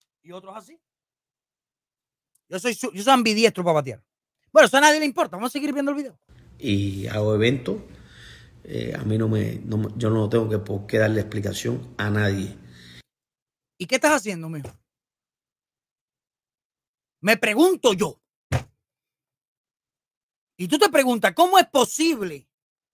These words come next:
Speaker 1: Porque hay gente que lo conoce. ¿Cómo es posible que un tipo como fulano fuera allí a hacer eso? Es algo, es que a mí, yo, yo con lo que él trae, cuando, como él se expresa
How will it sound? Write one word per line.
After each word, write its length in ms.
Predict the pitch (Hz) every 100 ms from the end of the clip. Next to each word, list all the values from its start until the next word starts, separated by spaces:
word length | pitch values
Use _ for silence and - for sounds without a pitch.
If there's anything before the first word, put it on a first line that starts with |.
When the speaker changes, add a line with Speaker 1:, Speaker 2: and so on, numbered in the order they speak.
| _ _ _ _
Speaker 1:
Porque 180 | - 165
hay 60 | 175
gente 220 | 254 269
que 120 | 240
lo 100 | 214
conoce. 400 | 180 226 277 196
¿Cómo 160 | 175 320
es 80 | 370
posible 560 | 269 - 302 330 269
que 80 | 208
un 140 | 262
tipo 320 | - 277 262 202
como 400 | 214 196 180 160
fulano 640 | 175 175 196 370 302 147 _ _ _
fuera 420 | _ 208 240 302
allí 240 | 226 311
a 40 | 285
hacer 320 | - 254 233
eso? 380 | 285 381 - 220
Es 80 | 269
algo, 320 | 294 220 - _ _ _ _
es 100 | 185
que 100 | 262
a 40 |
mí, 160 | 269 311
yo, 160 | 220 233
yo 260 | 170 311
con 200 | - 240
lo 160 | 233 202
que 180 | 220 302
él 140 | 349
trae, 260 | 330 294 196
cuando, 320 | 214 202 180
como 300 | 202 190 247
él 100 | 330
se 120 | 285
expresa 680 | 185 240 262 233 - 156